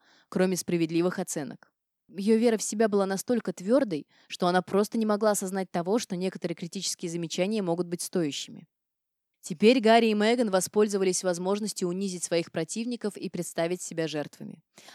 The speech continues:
Они обвинили авторитетные органы британской прессы в том, что те лицемерные лжецы и мошенники, которые злонамеренно искажают и перевирают их действия,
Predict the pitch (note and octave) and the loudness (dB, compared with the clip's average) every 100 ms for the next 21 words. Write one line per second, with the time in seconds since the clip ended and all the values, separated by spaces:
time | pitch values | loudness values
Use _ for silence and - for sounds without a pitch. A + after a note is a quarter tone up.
0 | - E3+ G3 B3+ A#3+ C4 C4+ B3+ A3 A#3+ | -8 -2 2 2 2 0 2 2 2 0
1 | A3+ - A#3+ A3 G#3 A3 G#3 G3 F#3 F3+ | -2 -2 -2 0 2 2 2 -2 -2 -2
2 | G3 F#3+ F#3 - F#3+ - - - A3 F3 | -4 -4 -6 -4 -4 -4 -6 -2 -2 -2
3 | - D#3+ - G3+ F3+ - - - F#3 - | -8 -10 -4 -2 -2 -6 -18 -8 -6 -2
4 | G#3 A3+ A3+ A3+ G#3+ G#3 - A#3 A3+ G#3+ | 2 2 2 0 0 -4 -4 -4 -2 -2
5 | - C4 A#3+ E3 - E3 E3 F3+ E3+ F#3 | -2 -2 0 -4 -6 -6 0 0 0 -2
6 | F#3 F#3 G3+ G#3+ G3 - F3 F3+ G3 G#3+ | -2 2 0 0 -4 -4 -2 2 0 0
7 | G#3 F#3 F3 F3 F3+ F3+ F3+ G#3+ E3+ - | -2 0 2 2 0 -2 -2 -2 -4 -8
8 | - | -14